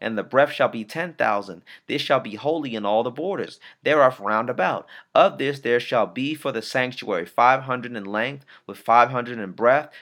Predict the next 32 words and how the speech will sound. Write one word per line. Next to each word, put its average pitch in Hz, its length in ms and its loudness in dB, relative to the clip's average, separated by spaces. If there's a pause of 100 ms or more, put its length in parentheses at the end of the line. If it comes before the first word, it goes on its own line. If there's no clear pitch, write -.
square 123 440 2
round 127 300 0
about, 117 420 4 (200)
and 95 120 -10
fifty 127 340 -8
cubits 131 360 -6
round 117 280 0
about 123 340 4
for 120 80 -4
the 104 100 -6
suburbs 110 640 2
thereof. 90 460 -8 (240)
And 104 100 -2
of 143 180 4
this 147 200 -8
measure 127 280 -2
shalt 117 300 2
thou 107 160 2
measure 120 340 -2
the 120 80 -6
length 113 320 -4
in 92 120 -10
five 131 420 4
and 104 140 -8
twenty 127 260 -6
thousand, - 540 -2 (240)
and 110 180 -6
the 90 60 -8
breadth 139 480 0
of 104 240 -2
ten 175 300 -6
thousand, 92 520 -4